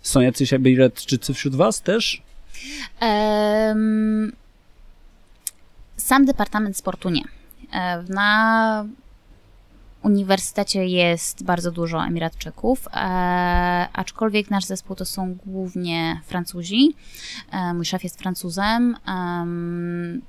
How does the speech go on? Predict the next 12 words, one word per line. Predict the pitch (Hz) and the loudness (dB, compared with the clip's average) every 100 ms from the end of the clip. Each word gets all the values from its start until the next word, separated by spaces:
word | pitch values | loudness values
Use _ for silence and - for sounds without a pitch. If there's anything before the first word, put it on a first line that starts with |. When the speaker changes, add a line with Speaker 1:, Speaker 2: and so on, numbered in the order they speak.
| - - 175 - - - - - - - - - - - - - _ - | -14 -12 -14 -12 -16 -14 -16 -16 -20 -20 -20 -20 -20 -20 -20 -20 _ -6
Speaker 2:
mamy | 185 185 | -4 -4
Bułgara, | 185 196 190 185 190 185 170 170 175 - - - - - - - | -4 -4 -4 2 4 4 2 0 -10 -20 -20 -20 -20 -20 -20 -20
który | - - 190 180 | -20 -10 -6 -4
ma | 170 160 | -2 -4
obywatelstwo | 160 165 170 170 - | -6 -6 -4 -4 -4
francuskie, | 165 175 185 202 - - 233 277 - - - - - - | -4 -2 -4 -6 -6 -4 -2 -2 -4 -20 -20 -20 -20 -12
i, | 185 185 180 170 165 - | -6 -4 0 0 -2 0
e, | 180 135 92 - - - - - - | 0 0 -2 -4 -8 -14 -16 -18 -6
Kanadyjkę | 185 175 175 185 - 175 | 0 0 0 -4 -4 -4
libańskiego | 170 156 165 - 175 | -2 -2 -4 -4 -2
pochodzenia. | 170 160 180 156 151 131 - - - - - - - - | -2 -2 -4 -2 -2 -2 -4 -10 -20 -20 -18 -18 -14 -8
E, | 170 165 165 165 165 165 | -6 -4 -4 -4 -4 -4